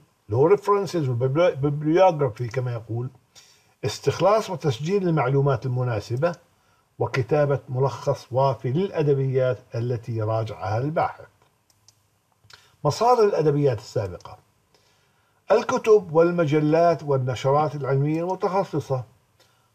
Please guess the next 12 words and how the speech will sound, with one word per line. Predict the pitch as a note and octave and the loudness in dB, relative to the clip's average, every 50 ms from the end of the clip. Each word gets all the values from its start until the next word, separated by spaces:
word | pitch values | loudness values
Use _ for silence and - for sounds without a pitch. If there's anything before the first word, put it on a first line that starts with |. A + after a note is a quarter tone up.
| _ | _
قواعد | - C#3+ C#3+ D3+ E3 F3+ F3+ F#3+ F3+ D#3 | 2 4 6 8 8 6 6 4 2 2
البيانات | C#3+ C3 C#3 C#3 C#3 C#3 C#3 C#3+ D#3+ D#3+ - | 0 0 2 4 4 4 4 4 2 2 0
الإلكترونية | E3+ D#3+ D#3+ D#3+ D3+ - - - F3+ F#3+ F#3+ G3 G3+ G3 F3 D#3 D3+ D3 C3+ C3 - - | -2 -2 -2 -2 -4 -6 -4 0 2 2 2 2 0 -2 0 -2 -2 -2 -2 -6 -8 -8
بما | C3+ C#3 D#3 D3+ D3+ D3+ D3 | -4 -2 0 0 2 0 0
فيها | C3+ D3 D#3+ C3+ C3 C3+ | 0 0 -2 0 0 0
قواعد | C3+ - D3+ D3 D3 D3 C#3 C#3+ C#3 C3+ | 0 2 2 2 4 2 2 0 -2 -4
أسماء | B2+ A#2 - - C3+ C#3 C#3 C3+ B2+ | -8 -12 -8 -4 -2 -2 -2 -2 -4
الباحثين | B2 A#2+ B2 C3 B2 - A#2 A2+ G#2+ - D#3+ D#3+ E3 E3 D#3+ | -6 -2 -2 -2 -2 -2 -4 -6 -6 -4 -4 -4 -4 -4 -2
والعلماء | D3 C3+ B2+ A2 G2+ A2 A#2+ B2 B2 B2+ D3 D#3 D#3+ D#3 C#3+ | -2 -2 -4 -4 -4 -6 -6 -4 -4 -4 -2 -2 -2 -4 -4
اللي | C3 B2 A2 G#2+ | -6 -6 -6 -6
هي | A#2 | -4
بيبليوغرافي، | G#2+ G#2+ C3 B2+ B2 C3 C#3 D#3 D#3 D#3 D#3 D#3+ E3+ - - D#3+ D#3+ D#3 | -4 -4 -2 -2 0 2 2 4 4 4 2 2 0 -2 -2 -6 -6 -6